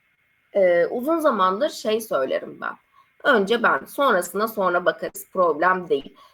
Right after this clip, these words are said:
Gerçi bir Başak olarak plansız, programsız bir hayata atılmak,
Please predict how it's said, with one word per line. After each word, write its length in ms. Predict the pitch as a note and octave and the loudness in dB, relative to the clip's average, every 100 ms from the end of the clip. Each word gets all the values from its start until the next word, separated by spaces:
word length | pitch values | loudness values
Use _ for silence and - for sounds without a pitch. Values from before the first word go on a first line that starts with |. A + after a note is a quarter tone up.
| _ | _
Gerçi 540 | C#4+ D4 D4+ D#4 A#3 G#3 | 4 4 4 -6 -10 -8
bir 220 | C4 A3 | -8 -2
Başak 340 | B3 E4+ D#4 | -4 -2 -4
olarak 420 | A#3+ F#3 E3 - | 0 2 0 -2
plansız, 680 | - G#3 G#3 G#3 - G#3+ G#3+ - | -4 0 0 -2 -4 -6 -6 -4
programsız 880 | F3 F3 F#3+ G3+ G3+ - G#3+ G#3+ | -2 0 0 -2 -4 -8 -8 -8
bir 140 | G3 G3 | -6 -6
hayata 500 | - F3+ F#3 F#3 - | -4 0 0 0 -4
atılmak, 760 | - G3 G#3 G3 F#3+ F#3 - | -6 -8 -6 -2 -2 -2 -6